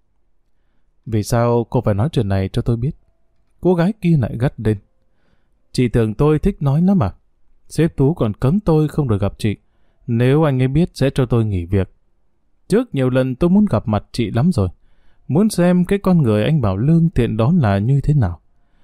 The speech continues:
Hóa ra chỉ là một người vô tâm mà thôi. Chị ác lắm. Nếu như hôm nay tôi không nhận được giấy mời,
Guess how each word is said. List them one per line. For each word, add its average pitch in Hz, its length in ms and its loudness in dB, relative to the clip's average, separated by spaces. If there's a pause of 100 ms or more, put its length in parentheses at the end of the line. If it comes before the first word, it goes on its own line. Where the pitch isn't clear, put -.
(160)
Hóa 175 180 0
ra 202 220 2
chỉ 127 180 0
là 110 80 0
một 110 200 0
người 110 200 2
vô 156 240 0
tâm 156 260 0
mà 95 200 0
thôi. 104 160 0 (760)
Chị 120 140 -2
ác 117 320 -4
lắm. 135 220 -2 (460)
Nếu 139 200 2
như 226 120 0
hôm 208 160 2
nay 196 120 2
tôi 196 140 0
không 190 200 2
nhận 120 120 0
được 117 120 0
giấy 120 160 0
mời, 104 480 2